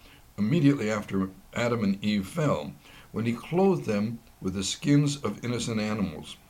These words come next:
The Bible says, "Without the shedding of blood there is no remission, and the wages of sin of death." And God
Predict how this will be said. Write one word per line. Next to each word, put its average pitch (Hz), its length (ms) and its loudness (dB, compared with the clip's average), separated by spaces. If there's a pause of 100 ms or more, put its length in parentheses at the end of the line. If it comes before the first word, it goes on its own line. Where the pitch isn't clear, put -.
(2000)
The - 60 -14
Bible 98 280 0
says, 135 280 0
"Without 113 280 -2
the 95 60 -8
shedding 113 300 0
of 104 80 -2
blood 120 220 2
there 107 140 -2
is 98 80 -4
no 110 100 -2
remission, 117 640 -2 (320)
and 120 160 -2
the 110 60 0
wages 98 400 -2
of 98 100 -6
sin 113 220 -4
of 101 120 -4
death." 127 380 0 (320)
And 143 160 2
God 147 280 0